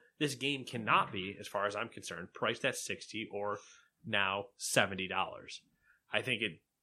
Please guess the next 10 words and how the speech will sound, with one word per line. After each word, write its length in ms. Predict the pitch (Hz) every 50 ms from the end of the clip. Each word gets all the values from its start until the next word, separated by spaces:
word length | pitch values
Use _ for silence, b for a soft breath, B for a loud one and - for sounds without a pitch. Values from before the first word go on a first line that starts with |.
| _ _
should 340 | - - - - 131 123 131
get 160 | 143 123 -
priced 340 | - - 127 120 120 - -
at 80 | 92
forty 380 | - - - 139 160 190 180 147
dollars 520 | 117 98 87 90 92 90 90 90 - - b b b b b b _
with 220 | - 107 123 127 113
a 80 | 107
battle 320 | 92 - 95 95 95 82 -
pass. 480 | - - 78 76 - - - - -